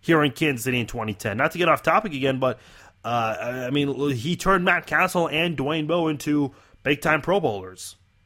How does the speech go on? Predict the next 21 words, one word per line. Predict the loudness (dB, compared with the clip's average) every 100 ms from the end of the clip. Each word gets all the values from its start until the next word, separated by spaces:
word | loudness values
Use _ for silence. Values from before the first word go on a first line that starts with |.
| _ _ -4
And | 0
we | 2
haven't | 0 0
seen | 0 0
them | 0
have | -2 -2
the |
same | -2 -2 -4
success | -4 0 0
ever | 2 0
since | -2 -4 -2
Charlie | -2 0
Weis | 2 2 0 -4
left. | -12 -16 -20 -20 _ _ _ _ _ _ _ _ _ _ _ _ _ _ -20 -20 _ _ _ _ _ _ _ _ _ _ _ _ _ _ _ _ _ _ _ _ _ _ _ _ _ _ _ _
As | -8 2
far | 6
as | 6 4
defensive | -2 -2 -4 -2
backs | -2 -2 -2
go | 0 2 2
for | 0 -2 2 2 2 0